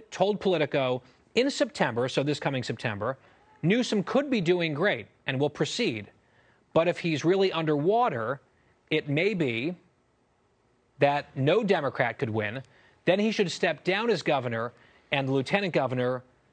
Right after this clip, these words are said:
should become governor. She says,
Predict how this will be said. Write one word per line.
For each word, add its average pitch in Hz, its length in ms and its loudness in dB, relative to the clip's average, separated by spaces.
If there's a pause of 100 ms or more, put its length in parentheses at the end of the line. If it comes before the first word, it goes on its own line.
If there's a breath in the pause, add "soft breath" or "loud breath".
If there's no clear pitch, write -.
(100)
should 151 180 0
become 143 300 0
governor. 104 320 0 (800)
She 147 160 -2
says, 135 500 0